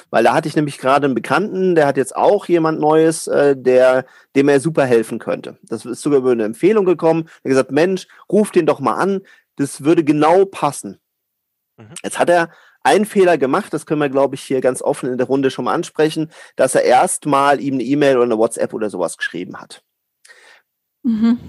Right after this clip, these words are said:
Speaker 1: Und dann hatte er das Gefühl, "Na ja, da kommt jetzt nicht so richtig was zurück,
Speaker 2: Mhm.
Speaker 1: dann müsste ich den jetzt noch mal nachfassen." Und jetzt hat er dummerweise demjenigen, der die Empfehlung ausgesprochen hat, versprochen, dass er den jetzt nicht so hart rannimmt.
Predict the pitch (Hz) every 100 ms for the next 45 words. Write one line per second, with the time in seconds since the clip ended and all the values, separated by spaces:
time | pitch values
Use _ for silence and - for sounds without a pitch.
0 | - _ _ _ _ _ - 160 139 147
1 | 190 240 277 359 _ _ _ _ _ _
2 | _ _ - 151 170 180 175 - 165 -
3 | 190 202 185 170 160 - 202 240 170 -
4 | 147 139 135 123 123 - 113 110 113 -
5 | - - 127 196 - - _ _ _ _
6 | _ 107 180 _ _ - 135 196 - 196
7 | 190 175 165 156 156 143 123 120 - -
8 | - - - - _ _ _ _ _ _
9 | _ _ _ - - - - - 143 143
10 | 226 214 180 254 196 165 202 180 156 185
11 | 180 165 202 190 175 160 151 143 123 202
12 | 226 131 120 - 139 139 131 - - 302
13 | 226 170 156 160 147 147 143 170 160 143
14 | 135 131 - 127 120 104 90 -